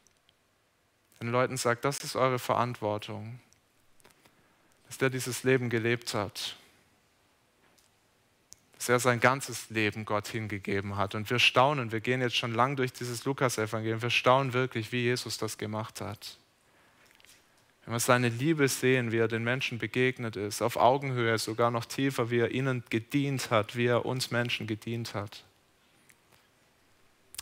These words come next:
Wie er ein Beter war, ein Beter ist, wenn, wenn wir das anschauen, es ist so wunderbar, wie Jesus wirklich das zur Priorität macht, die Beziehung zum Vater.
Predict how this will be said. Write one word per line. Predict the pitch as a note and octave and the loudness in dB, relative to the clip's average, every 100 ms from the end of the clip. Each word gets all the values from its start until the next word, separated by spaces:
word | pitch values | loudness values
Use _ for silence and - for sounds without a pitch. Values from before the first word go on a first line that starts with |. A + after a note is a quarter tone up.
| - - | -14 2
Wie | A#2+ | 6
er | B2 | 6
ein | - B2+ | 4 -4
Beter | - C#3+ E3 D#3+ C3 B2 A#2+ - - | 2 4 4 4 2 2 0 -6 -16
war, | A2+ A2 B2 C#3 C#3+ C#3+ C3+ _ _ | -8 4 4 6 2 -2 -10 _ _
ein | A#2 A#2 | -16 -8
Beter | B2+ C3+ C3 G#2 | -6 -4 -4 -4
ist, | B2 - | -6 -6
wenn, | A#2+ A#2 - | -6 -6 -6
wenn | B2 | -2
wir | B2 | -2
das | A#2+ A#2 | -2 0
anschauen, | A#2+ C3 - A#2+ A#2 | 0 2 2 2 2
es | A2+ | -4
ist | A#2+ - | -6 -4
so | C3 | -2
wunderbar, | B2+ C3+ A#2+ A#2 A#2 | -2 2 2 6 4
wie | A2+ | 4
Jesus | A2+ B2 A#2+ - | 0 0 -2 -2
wirklich | C3+ C3+ A#2+ | -2 0 0
das | - C#3 | 0 0
zur | - A#2 | -2 -4
Priorität | - A#2 A2+ A2 C3 B2 A#2+ | -2 -2 -2 -2 2 2 2
macht, | G#2+ G#2 | -4 -4
die | |
Beziehung | G#2+ A2 - B2+ A#2 A2+ | -6 -6 -2 0 -2 -4
zum | A2 | -8
Vater. | G#2+ A2 G#2+ G#2 G#2 G#2+ | 0 2 2 0 -6 -8